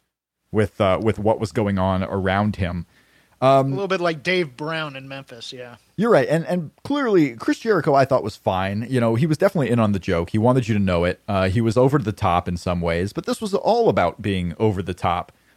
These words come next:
Speaker 1: Uh, Tex
Speaker 2: A bit.
Speaker 1: Ferguson obviously played his stuff, you know, on the level. Like, Tex Ferguson is perfect. Uh, Chris Jericho pronouncing charisma,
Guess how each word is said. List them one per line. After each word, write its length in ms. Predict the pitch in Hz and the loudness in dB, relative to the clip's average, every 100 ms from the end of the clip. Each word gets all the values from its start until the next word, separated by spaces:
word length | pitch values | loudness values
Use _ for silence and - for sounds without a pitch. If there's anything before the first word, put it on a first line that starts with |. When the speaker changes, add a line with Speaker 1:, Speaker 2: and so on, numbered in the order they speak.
| - | -6
Speaker 1:
Uh, 180 | 98 101 | -2 -2
Tex 240 | - 190 | 0 -2
Speaker 2:
A 20 | 156 | 0
bit. 40 | |
Speaker 1:
Ferguson 340 | 180 170 - | -2 -2 -2
obviously 360 | 139 127 117 113 | 0 0 0 -2
played 280 | - 110 104 | 0 0 0
his 160 | 98 - | -2 -4
stuff, 440 | 107 92 - _ _ | 0 -2 -2 _ _
you 100 | - | -4
know, 120 | 98 87 | -2 0
on 160 | 101 | 0
the 60 | 98 | 0
level. 400 | 90 90 104 135 _ | 2 2 0 -2 _
Like, 180 | 90 87 _ | -6 -6 _
Tex 200 | 175 - | -4 -2
Ferguson 380 | 156 123 - 101 | -4 -4 -4 -6
is 80 | 85 | -6
perfect. 400 | 95 82 87 - _ _ _ _ | -8 -6 -8 -12 _ _ _ _
Uh, 280 | 98 101 98 - | -2 2 0 0
Chris 180 | 170 | -2
Jericho 320 | - 147 139 151 | 2 2 4 2
pronouncing 480 | - 117 113 123 | 2 0 0 -2
charisma, 680 | 110 117 101 95 101 110 117 | -4 -2 0 0 0 -4 -6